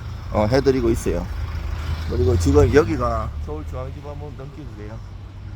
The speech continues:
여기 다 왔죠. 여기 이제 전신 시간이라 가지고, 어, 전-, 점심 이전에 완료는 했는데 오면 전신 시간이라 가지고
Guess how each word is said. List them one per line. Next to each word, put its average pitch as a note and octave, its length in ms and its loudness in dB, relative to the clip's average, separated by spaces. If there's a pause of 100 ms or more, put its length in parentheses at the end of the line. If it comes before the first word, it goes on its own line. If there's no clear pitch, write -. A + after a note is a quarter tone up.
(240)
여기 D3+ 120 -6
다 A#2 120 -2
왔죠. A2+ 420 -2 (640)
여기 D3 240 6
이제 A#2 140 0
전신 F#3+ 380 2
시간이라 C3 360 4
가지고, G#2 520 2 (760)
어, A2 360 0 (920)
전-, D#3 200 2 (120)
점심 E3 340 0
이전에 D#3 480 4 (480)
완료는 C#3+ 340 4
했는데 C#3 480 2 (420)
오면 E3 260 6
전신 E3+ 280 2
시간이라 A#2 360 2
가지고 B2 460 0